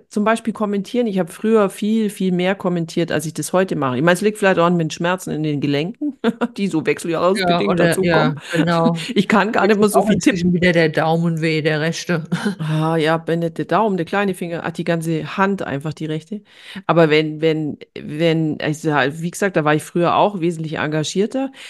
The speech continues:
Speaker 1: Aber heute ist es so, ich merk ja, also das selber auch, selbst wenn ich kommentieren will, dann w-, ich, ich komm gar nicht mehr hinterher in der Menge. Und, äh,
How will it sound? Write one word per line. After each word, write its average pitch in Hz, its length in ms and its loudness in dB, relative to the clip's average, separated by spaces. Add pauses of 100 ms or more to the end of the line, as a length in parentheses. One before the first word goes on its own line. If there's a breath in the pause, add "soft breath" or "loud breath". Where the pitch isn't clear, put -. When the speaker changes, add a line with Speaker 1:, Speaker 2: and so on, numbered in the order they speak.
(120)
Speaker 1:
Aber 160 240 4
heute 175 260 4
ist 202 160 0
es 190 200 -6
so, 180 160 0
ich - 180 -6
merk 190 260 0
ja, 180 280 0
also 156 200 -4
das 160 280 -8
selber 220 320 4
auch, 160 240 0
selbst - 260 -4
wenn 196 160 4
ich 240 80 0
kommentieren 175 640 -2
will, 247 300 2 (320 loud breath)
dann 170 320 -2 (100)
w-, 160 320 -2
ich, - 280 -8 (280)
ich - 160 -14
komm 165 220 2
gar 143 140 2
nicht 143 100 2
mehr 135 100 2
hinterher 131 520 -2
in 135 120 -4
der 127 120 -6
Menge. 127 480 -6
Und, 156 300 -4 (640 loud breath)
äh, - 100 -20